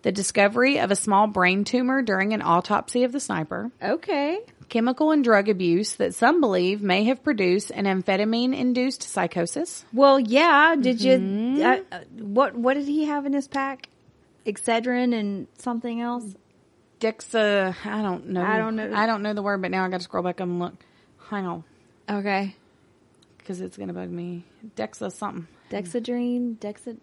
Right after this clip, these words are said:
Speaker 1: Dexedrine.
Speaker 2: Yeah.
Speaker 1: Yeah, I don't know what that is. Psychological causes such as the training he received as a United States Marine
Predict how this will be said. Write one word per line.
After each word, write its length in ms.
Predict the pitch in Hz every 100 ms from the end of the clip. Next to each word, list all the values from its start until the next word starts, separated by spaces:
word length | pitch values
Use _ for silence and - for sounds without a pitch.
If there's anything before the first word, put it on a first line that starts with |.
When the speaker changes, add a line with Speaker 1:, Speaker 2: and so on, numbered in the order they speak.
| _ _ _ _ _ _
Speaker 1:
Dexedrine. 800 | 262 269 226 185 180 165 160 185 -
Speaker 2:
Yeah. 320 | 226 220 262 - _ _ _ _ _ - 269
Speaker 1:
Yeah, 220 | 190 175
I 60 | 202
don't 140 | 214
know 100 | 214
what 120 | 208 208
that 140 | 214
is. 240 | 226 202 _ _ _ _ _ - _ -
Psychological 760 | - 247 294 254 208 233 254 226
causes 580 | 226 208 214 240 240 233
such 320 | 208 196 -
as 180 | 196 180
the 80 | 185
training 380 | 226 214 247 262
he 100 | 285
received 580 | 302 285 196 185 196 -
as 200 | 180 190
a 40 |
United 440 | 185 180 175 196 -
States 300 | 202 214 240
Marine 540 | 240 190 175 175 196